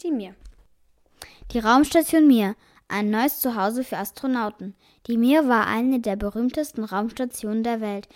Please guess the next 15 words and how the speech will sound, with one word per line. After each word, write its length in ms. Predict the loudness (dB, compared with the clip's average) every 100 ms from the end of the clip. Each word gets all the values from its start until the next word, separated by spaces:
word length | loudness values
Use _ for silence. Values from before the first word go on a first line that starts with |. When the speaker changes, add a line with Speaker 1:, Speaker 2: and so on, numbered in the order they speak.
| -20 _
Speaker 2:
Sie 160 | -10
wurde 300 | -4 0 0
von 200 | -2 -4 -4
neunzehnhundertsechsundachtzig 1500 | -2 -4 -4 -4 -4 -6 -8 -10 -10 -10 -10 -10 -8 -8 -10 -20 _
von 180 | -6 -4
der 120 | -4
Sowjetunion 760 | -8 -4 -6 -6 -8 -8 -8
gestartet 720 | -10 -14 -10 -8 -4 -6 -6 _ _ _
und 180 | -8 -4
wuchs 300 | -4 -4 -6
über 200 | -6 -6
die 140 | -4
Jahre 340 | -2 -2 -4
immer 360 | -6 -4 -4 -4
weiter. 440 | -6 -8 -10 -16